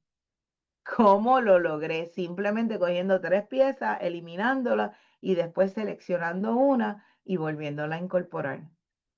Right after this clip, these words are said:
Pero incorporándola, ¿cómo? Con intención.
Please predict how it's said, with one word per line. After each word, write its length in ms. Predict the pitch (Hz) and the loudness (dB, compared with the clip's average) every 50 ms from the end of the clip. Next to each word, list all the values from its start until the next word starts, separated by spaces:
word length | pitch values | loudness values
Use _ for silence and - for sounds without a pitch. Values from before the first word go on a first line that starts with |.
| _ _ _ _ _ | _ _ _ _ _
Pero 220 | - 180 170 165 | 2 4 4 4
incorporándola, 1040 | 160 160 156 - 160 156 143 - 160 151 151 156 170 190 208 220 214 214 208 214 - _ | 0 -2 -4 -4 -4 -4 -4 -4 -2 0 0 2 0 0 0 0 0 0 -2 -2 -6 _
¿cómo? 520 | - - 151 143 139 139 135 135 - - _ _ - | -10 -6 -4 -4 -4 -4 -8 -12 -16 -18 _ _ -8
Con 300 | - 165 151 156 156 151 | -4 -4 -4 -4 -4 -6
intención. 880 | 143 139 139 139 - 120 123 135 151 - _ - 208 - - - - | -8 -10 -10 -10 -10 -12 -12 -12 -14 -16 _ -16 -16 -16 -16 -18 -20